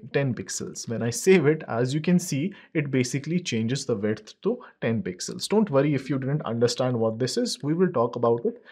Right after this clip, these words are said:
later on, what width is all about. So let me just delete this one. And we are back to normal. Similarly, we can target another element, for example, this link.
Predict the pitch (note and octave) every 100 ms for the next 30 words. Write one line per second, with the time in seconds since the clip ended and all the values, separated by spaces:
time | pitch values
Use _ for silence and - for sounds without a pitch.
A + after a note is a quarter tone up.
0 | - - A#2+ A2 A2+ A2+ B2 A#2 C3 C3
1 | A2 A2 A2+ - - A#2 - G#2 F#2+ -
2 | - - A2+ A2 G#2+ G#2+ G#2 - G2+ G#2+
3 | G#2 G#2+ - G3 B3 - _ _ - G2+
4 | G2+ G2 E2+ F2+ - C3 F2 - - -
5 | - - - G3+ G#3+ A3 A3+ A#3 G3 F#3+
6 | G3 F3+ C3 C3+ D3+ D#3 A#2+ A#2+ A#2 -
7 | E3+ G#3 C3 D3+ - A#2 A2 A2+ A2+ A2+
8 | A#2 A#2 A#2 B2+ B2+ G#2 G2